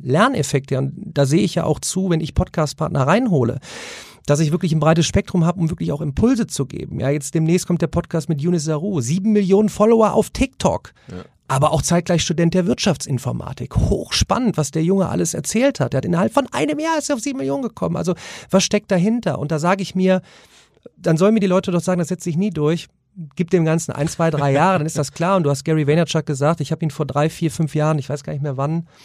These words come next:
Speaker 1: entdeckt und hab gedacht, was soll das? Ein Unternehmer lässt sich den ganzen Tag filmen?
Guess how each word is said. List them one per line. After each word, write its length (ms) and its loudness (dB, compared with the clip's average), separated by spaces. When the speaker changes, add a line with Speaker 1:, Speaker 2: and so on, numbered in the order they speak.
Speaker 1:
entdeckt 560 2
und 320 -4
hab 240 -6
gedacht, 340 -4
was 160 -6
soll 160 4
das? 220 0
Ein 180 -4
Unternehmer 480 2
lässt 200 -2
sich 100 -6
den 80 0
ganzen 200 -4
Tag 140 -4
filmen? 440 -2